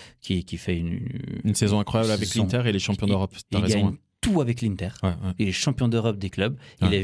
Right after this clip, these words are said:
Speaker 1: vice-champion du monde. Il est, enfin, il est champion d'Italie. Ils font, ils, c'est vite vu, ils font le quintuplé avec, euh, avec l'Inter.
Speaker 2: Ouais.
Speaker 1: Il gagne les cinq titres. Il est vice-champion du monde. Et au milieu de tout ça,
Speaker 2: T'as Messi qui ne remporte rien, si ce n'est le championnat
Speaker 1: T'as Messi
Speaker 2: espagnol.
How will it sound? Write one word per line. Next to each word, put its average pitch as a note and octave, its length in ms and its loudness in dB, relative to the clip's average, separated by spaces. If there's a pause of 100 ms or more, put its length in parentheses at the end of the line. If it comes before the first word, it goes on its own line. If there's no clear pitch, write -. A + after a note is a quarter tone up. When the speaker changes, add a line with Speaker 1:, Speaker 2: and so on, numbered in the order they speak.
Speaker 1:
vice-champion C#3+ 640 2
du A#2 140 0
monde. B2 300 2 (320)
Il G2+ 180 2
est, G2+ 60 2
enfin, G2 440 2
il G2 240 0
est F#2+ 60 4
champion C#3+ 320 0
d'Italie. A#2+ 440 0 (260)
Ils G#2 80 -4
font, A2+ 220 2
ils, A2 120 0
c'est - 220 -2
vite A2+ 160 0
vu, E3+ 80 2
ils F3+ 40 2
font D3 160 0
le G#2+ 60 -2
quintuplé B2 560 0
avec, F#2+ 300 0
euh, F#2+ 200 2
avec F#2 280 -2
l'Inter. F#2+ 300 0 (260)
Speaker 2:
Ouais. G2+ 80 2 (160)
Speaker 1:
Il F#2+ 100 -2
gagne G2 220 0
les F#2+ 80 2
cinq C#3 320 -2
titres. - 340 -6 (300)
Il G#2 140 2
est F#2+ 220 0 (220)
vice-champion C3 640 2
du A2 140 2
monde. B2 280 2 (300)
Et G#2+ 180 2
au G2+ 120 4
milieu C#3 180 4
de F3+ 80 -8
tout C3 160 0
ça, A#2 320 0 (1400)
Speaker 2:
T'as A2 100 2
Messi A#2 340 2
qui - 140 -2
ne A2 80 6
remporte A2 440 0
rien, C#3 200 2
si C3+ 160 0
ce C3 120 2
n'est B2 60 10
le A#2+ 60 0
championnat A#2 480 2
Speaker 1:
T'as G#2+ 60 8
Messi A#2 160 6
Speaker 2:
espagnol. A#2 380 6